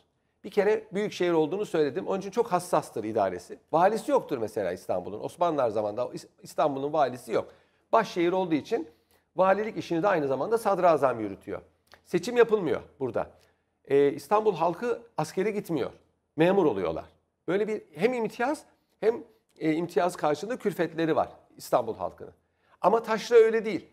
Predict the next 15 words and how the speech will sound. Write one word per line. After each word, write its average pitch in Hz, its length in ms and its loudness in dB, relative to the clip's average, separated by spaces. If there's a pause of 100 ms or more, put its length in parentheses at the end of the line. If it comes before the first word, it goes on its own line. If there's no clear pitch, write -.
(280)
Taşra'daki 220 500 0
halk 208 360 -6
biraz 208 260 2
daha 208 200 4
demokrasi, 190 680 -2
demokratik 180 480 -2
bir 175 60 -4
şekilde 117 440 -6
belediye 113 320 -2
işlerini 107 380 -4
yürütüyor. 113 460 -8 (500)
Taşra'da 208 540 -2 (640)
belediye 180 480 -2
meclisi 113 440 -4
var. 135 140 0